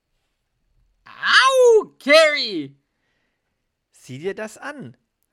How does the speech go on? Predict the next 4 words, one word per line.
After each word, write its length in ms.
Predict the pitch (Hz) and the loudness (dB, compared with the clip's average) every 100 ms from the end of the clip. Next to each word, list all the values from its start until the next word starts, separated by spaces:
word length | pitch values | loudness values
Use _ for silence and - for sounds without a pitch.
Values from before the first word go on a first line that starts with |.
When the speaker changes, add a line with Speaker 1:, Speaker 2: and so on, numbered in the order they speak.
| _ | _
Speaker 2:
Halbfett-Mayo, 880 | 202 233 - 233 208 208 208 208 202 _ | -10 -10 -12 -14 -14 -14 -12 -12 -14 _
Hüttenkäse, 840 | 208 - 220 - 202 185 190 202 208 _ | -16 -14 -20 -12 -10 -8 -10 -12 -18 _
Gemüsenbur-, 680 | - 175 208 190 185 175 175 | -14 -12 -12 -14 -10 -8 -8
Gemüseburger, 800 | 175 170 185 190 180 170 165 170 | -12 -18 -16 -14 -10 -10 -10 -16